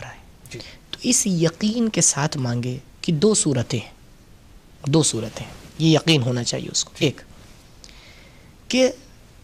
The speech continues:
Speaker 1: اگر خداوند متعال نے اس چیز کو مجھے دے دیا کہ فقط اور فقط وہی دے سکتا ہے، تو یہ باعث کرم ہے، باعث فضل ہے، یعنی عین ممکن ہے کہ میں اس بات کا مستحق نہ ہوں۔
Speaker 2: نہ۔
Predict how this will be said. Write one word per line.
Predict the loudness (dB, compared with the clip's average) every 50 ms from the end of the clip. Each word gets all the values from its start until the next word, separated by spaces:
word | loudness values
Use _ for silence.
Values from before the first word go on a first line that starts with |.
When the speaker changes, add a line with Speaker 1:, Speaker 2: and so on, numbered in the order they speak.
| -20 -20 -20 -20 -20 -10 0
Speaker 1:
اگر | 2 2 6 8 8 8
خداوند | 8 6 6 6 6 6 6 6 4 4 4
متعال | 4 2 4 4 2 2 4 4
نے | 4 4
اس | 4 4 2
چیز | 2 0 -2 -2
کو | 0 0
مجھے | 2 2 2 2
دے | 2 2 2 0
دیا | 0 -2 -4 -6 -8 -10 -16 -20 -20 -20 -20 -20 -20 -20 -20 -20 -20 -20 -20 -20 -20 -20 -20 -20 -20 -20 -20 -16 -4
کہ | -2 0
فقط | 0 0 -2 -4 0 2 0 2 4
اور | 2 2
فقط | 2 0 2 2 2 2
وہی | 4 4 6 6
دے | 6 6 4
سکتا | 4 2 -2 -8 -10 -10 -10 -10 -10
ہے، | -10 -14 -14 -18 -20 -20 -20 -20 -20 -20 -20 -20 -20 -20 -20 -20 -20 -20 -20 -20 -20 -20 -20 -20 -10 -2
تو | 0 0
یہ | 2 4 2 2 2 0 -2 -6 -12 -20 -20 -20 -20 -20 -20 -10 _ -6 -2 0
باعث | 0 0 2 0 0 0 0 -2 -4 0
کرم | 0 2 2 2 2 0
ہے، | -4 -10 -16 -20 -20 -20 -16 -10 -6
باعث | -6 -4 -4 -4 -4 -4 -4 -6
فضل | -6 -6 -6 -6 -8
ہے، | -10 -14 -18 -20 -20 -20 -20 -20 -20 -20 -20 -20 -20 -20 -20 -20 -20 -20 -20 -20 -20 -20 -20 -20 -20 -6 -2
یعنی | 0 2 2 2 0 -2 -8 -4 2
عین | 4 6 6 6 8 6 6 6
ممکن | 6 6 6 4 4 2 0 0
ہے | 0 0 -2
کہ | -2 -2
میں | 0 0 0
اس | 0 0 0
بات | 0 0 0 -2 -4
کا | -4
مستحق | -2 -2 -2 -2 -2 -2 -4 -4 -6 -4 -2
نہ | -2 -2
ہوں۔ | -2 -2 -4
Speaker 2:
نہ۔ | -6 -8